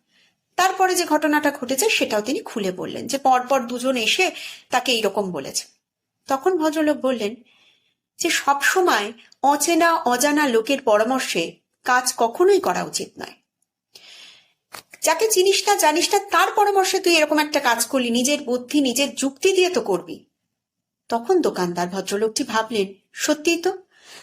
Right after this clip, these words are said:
যাদেরকে আমি চিনি না, জানি না, তাদের পরামর্শে আমি সাইনবোর্ড খুলে দিলাম। তারপর থেকেই তো আমার ব্যবসা একেবারে পড়ে গেল, একেবারেই প্রায় শেষ হয়ে যেতে বসেছে। আমি যদি নিজের বুদ্ধি, নিজের যুক্তিতে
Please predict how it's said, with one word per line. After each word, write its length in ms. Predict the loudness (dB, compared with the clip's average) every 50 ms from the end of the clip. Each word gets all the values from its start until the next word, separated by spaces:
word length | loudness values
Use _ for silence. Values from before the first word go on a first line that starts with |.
| _ _
যাদেরকে 380 | 0 0 2 2 0 0 0
আমি 180 | 2 2 2 2
চিনি 360 | 0 0 2 4 4 6 6
না, 180 | 6 4 4 4
জানি 360 | 2 2 2 2 4 4 4
না, 360 | 4 2 0 0 -4 -8 -14 -20 _ _ _ _ _
তাদের 340 | -2 0 0 2 2 2 0 2 4
পরামর্শে 500 | 4 4 4 4 4 2 2 2 2 2
আমি 140 | 4 4
সাইনবোর্ড 520 | 2 2 2 2 2 2 2 0 0 -2 -2
খুলে 280 | -2 2 4 4 4
দিলাম। 420 | 4 4 2 2 0 -4 -6 -14 _ _ _ _ _ _
তারপর 400 | 0 0 0 0 0 0 0 0 0 0
থেকেই 220 | 0 0 2 2 0
তো 120 | 2 2
আমার 180 | 2 2 2 2
ব্যবসা 380 | 2 0 0 0 0 2 2
একেবারে 340 | 2 2 0 0 0 0 0
পড়ে 260 | 0 0 0 0 0
গেল, 220 | -2 -4 -6 -8 -10 -14 -18 _ _ _ -20 -20 -20 -8 -6
একেবারেই 420 | -4 -2 0 2 4 4 4 4
প্রায় 200 | 2 2 0 2
শেষ 320 | 2 2 2 2 2 2 2
হয়ে 100 | 2 2
যেতে 240 | 0 -2 -4 -4
বসেছে। 400 | -6 -6 -6 -6 -4 -6 -6 -6 -10 _ _ _ _ _ _ _ _ _ _ _ _ _ _ _ _ _
আমি 200 | -2 0 0 2
যদি 200 | 2 2 2 2
নিজের 320 | 2 2 2 2 0 -2 0
বুদ্ধি, 400 | 0 -2 -4 -4 -6 -2 0 2
নিজের 380 | 2 2 2 0 -2 -2 -4
যুক্তিতে 760 | -6 -6 -6 -6 0 0 0 2 2 0 -2 -2 -6 -10 -14